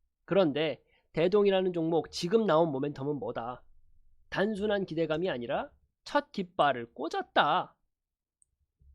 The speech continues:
그 내용으로 인해 가지고 시장 참여자들이 이 종목을 주의 깊게 살펴보고 있는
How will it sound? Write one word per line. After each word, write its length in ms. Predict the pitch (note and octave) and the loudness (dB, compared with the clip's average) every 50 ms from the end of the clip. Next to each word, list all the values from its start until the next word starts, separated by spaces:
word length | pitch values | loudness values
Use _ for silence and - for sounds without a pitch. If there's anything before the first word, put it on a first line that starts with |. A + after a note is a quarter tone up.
| _ _ _ | _ _ _
그 120 | - A3+ | -2 0
내용으로 580 | C4+ D4 B3+ A#3+ A#3 A#3 A#3 A#3 A3+ A3+ B3 A3+ | 0 4 4 8 8 8 8 6 4 2 2 2
인해 240 | F#3 E3 F3 F3+ F3+ | 2 2 2 2 0
가지고 580 | F3 E3 D#3 D3+ C#3+ - E3+ G3 A3 B3 C4 - | 0 -2 -2 -4 -8 -8 -4 -4 -4 -4 -6 -10
시장 380 | - - - - A#3+ A3 A3 | -16 -18 -10 -8 -6 -6 -6
참여자들이 840 | G#3+ - - B3 B3+ B3 A#3 A3 G#3 G3 F3+ E3 D#3 D#3+ G3+ A#3 B3+ | -8 -12 -12 -10 -8 -8 -4 -4 -4 -4 -4 -4 -6 -6 -6 -8 -10
이 200 | B3 - C#3+ D#3 | -10 -10 -12 -6
종목을 580 | D3+ E3+ D#3+ D#3 D3 C#3+ C#3 C#3+ F3+ F#3+ G3 G3 - - - - - - - | -2 -2 -2 -2 -2 -4 -4 -4 -6 -6 -6 -8 -12 -20 -20 -20 -20 -20 -20
주의 260 | - - E3+ F#3+ G3 F3 | -10 -6 -4 -4 -4 -4
깊게 460 | D3+ - - - - C3+ A2+ - - _ _ _ _ _ _ _ _ _ _ _ _ | -6 -12 -12 -10 -10 -10 -10 -10 -14 _ _ _ _ _ _ _ _ _ _ _ _
살펴보고 600 | - - C4+ C4+ - C4 B3 F3+ E3 D#3 F3 E3+ | -14 -12 -12 -6 -4 -2 -2 -2 0 -2 -2 -2
있는 400 | D3 C3 C3 C#3+ C#3 B2+ A2+ - | -2 -4 -6 -6 -8 -10 -10 -14